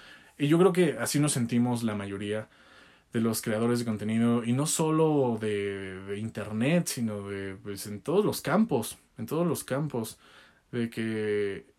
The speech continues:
esto es el inicio. Estamos subiendo escalones. Me siento como Daenerys Stormborn.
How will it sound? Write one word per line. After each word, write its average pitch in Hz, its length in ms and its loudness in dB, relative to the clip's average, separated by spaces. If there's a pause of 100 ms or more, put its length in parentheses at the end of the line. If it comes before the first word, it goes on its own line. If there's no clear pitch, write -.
(140)
esto 127 180 -4
es 127 80 2
el 123 140 4
inicio. 107 400 -6 (760)
Estamos 131 300 -2
subiendo 113 240 2
escalones. - 720 -10 (180)
Me 123 80 -4
siento 131 240 0
como 135 240 2 (180)
Daenerys 131 800 4 (360)
Stormborn. 131 1400 4